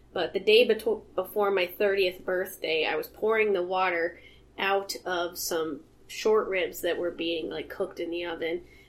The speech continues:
but I was pouring towards myself, and yes, I know you're not supposed to do this. Fully aware of my oopsie poopsie here. Well, some of it splashed over the container was in it,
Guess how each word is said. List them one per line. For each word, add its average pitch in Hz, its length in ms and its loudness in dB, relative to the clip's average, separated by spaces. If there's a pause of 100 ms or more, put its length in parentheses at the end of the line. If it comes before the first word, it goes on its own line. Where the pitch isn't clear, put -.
(140)
but 170 120 -2
I 151 80 0
was 165 140 -2
pouring 202 360 4
towards 214 460 0
myself, 156 520 -2
and 180 160 -2
yes, 180 440 0
I 175 120 -4
know 208 460 2 (260)
you're 208 160 4
not 196 260 2
supposed - 360 -2
to 180 60 -12
do 151 240 -4
this. - 300 -4 (280)
Fully 196 320 2
aware 127 380 -4
of - 100 -8
my 160 100 -6
oopsie - 420 -6
poopsie - 380 -6
here. - 300 -10 (440)
Well, 170 160 -4
some 226 180 0
of 240 140 6
it - 120 2
splashed 208 560 -2
over 208 200 2
the 185 100 0
container 180 460 -2
was 175 140 -2
in 165 120 2
it, 160 220 0